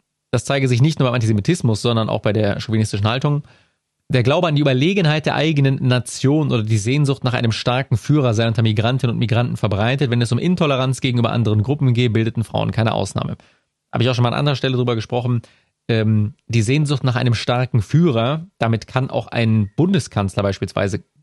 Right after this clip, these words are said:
gemeint sein. Und auch ich sehne mich nach einem Bundeskanzler, der sich durchsetzen kann, der halt nicht als eine Art Außenkanzler fungiert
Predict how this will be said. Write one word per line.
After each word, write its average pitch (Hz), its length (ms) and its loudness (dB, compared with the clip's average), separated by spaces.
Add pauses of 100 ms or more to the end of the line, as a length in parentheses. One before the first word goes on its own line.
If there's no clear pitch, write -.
(240)
gemeint 101 580 0
sein. 107 440 0
Und 117 200 -4
auch 110 140 -4
ich 156 160 -4
sehne 120 400 0
mich 110 140 0
nach 113 140 -2
einem 104 300 0
Bundeskanzler, 123 920 0 (500)
der 113 160 2
sich 107 200 -2
durchsetzen 123 680 0
kann, 110 340 -2 (320)
der 123 100 0
halt 117 160 0
nicht 139 200 -2
als - 160 -6
eine 117 220 -2
Art 110 260 -4
Außenkanzler 113 880 -2
fungiert 107 720 -2